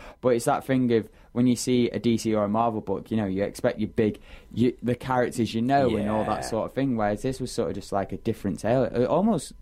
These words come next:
Speaker 1: did look like a young adult
Speaker 2: It looked
Speaker 1: novel.
Speaker 2: like an indie.
Speaker 1: Yeah, yeah, and it was really, really well done, and it's nice you get to see, um, you know, her with the cat and stuff. It's, it's lovely. So, oh wait, and also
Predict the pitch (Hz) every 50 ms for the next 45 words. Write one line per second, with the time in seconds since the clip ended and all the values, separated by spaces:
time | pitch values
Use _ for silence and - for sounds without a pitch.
0 | - - - 139 135 117 107 123 - - 110 113 110 - 113 107 101 110 107 104
1 | 104 101 - 107 101 101 98 - - 101 151 120 196 202 165 170 - - 120 131
2 | 131 127 101 95 87 - - - - - - 117 127 135 139 139 127 120 123 127
3 | 135 139 123 - 107 120 127 - 120 135 123 - - - - - - - 101 104
4 | 107 110 113 131 151 175 202 196 143 107 92 95 117 135 135 120 113 110 104 104
5 | 101 - 113 110 107 104 104 104 - - - 117 110 110 110 107 - 104 101 107
6 | - - - - - 98 95 95 92 92 95 - - 95 92 92 92 90 90 87
7 | 90 85 - - 92 98 101 101 101 101 104 95 95 101 101 104 - 98 - -
8 | - - 127 - - - - - - - - - - - - - - - - -
9 | - - - - - - - - - - - - - - 120 113 104 - 113 113
10 | 117 110 107 98 92 - - - - 139 131 131 131 131 - - - - - -
11 | - - - - - - - - - - - - - 135 123 104 92 87 - -
12 | - 113 113 101 107 107 104 - 104 95 90